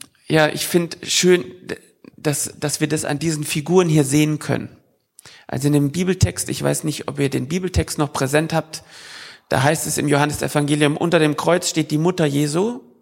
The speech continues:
da steht die Schwester von der Mutter, also die Tante von Jesus,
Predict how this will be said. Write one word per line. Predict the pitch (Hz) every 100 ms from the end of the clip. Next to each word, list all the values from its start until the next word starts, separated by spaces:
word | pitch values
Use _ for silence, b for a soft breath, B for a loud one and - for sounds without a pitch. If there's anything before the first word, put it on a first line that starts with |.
| b b b -
da | 139
steht | - 170 151
die |
Schwester | - - 190 214 - 170
von | - 139
der | 127
Mutter, | 123 135 - 226 285 - -
also | 147 139
die | 135 -
Tante | - 190 147
von | - 135
Jesus, | 131 135 151 214 -